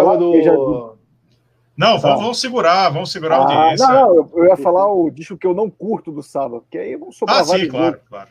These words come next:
Speaker 1: É o Forbidden, o uni-, o único disco do Saba que eu não curto. O resto
Speaker 3: Olha aí.
Speaker 1: E ó, o Alexandre aí, ó. Alexandre, calma que vai sair do papel, Alexandre. Houve alguns,
Speaker 3: <laughs>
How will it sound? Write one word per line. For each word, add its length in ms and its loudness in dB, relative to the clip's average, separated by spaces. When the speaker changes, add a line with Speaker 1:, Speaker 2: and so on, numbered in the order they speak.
Speaker 1:
É 60 -2
o 80 2
Forbidden, 640 0
o 120 -14
uni-, 140 -10
o 60 -4
único 240 -8
disco 160 -12
do 80 -14
Saba 300 -8
que 80 -12
eu 40 -4
não 120 -8
curto. 380 -18
O 120 -4
resto 520 0
Speaker 3:
Olha 580 -4
aí. 40 -20
Speaker 1:
E 60 -2
ó, 100 4
o 40 4
Alexandre 520 -2
aí, 100 -2
ó. 220 -8
Alexandre, 600 -8
calma 400 -2
que 80 -20
vai 140 -4
sair 200 -4
do 80 -6
papel, 460 -4
Alexandre. 440 -14
Houve 140 -10
alguns, 540 -10
Speaker 3:
<laughs> 960 -8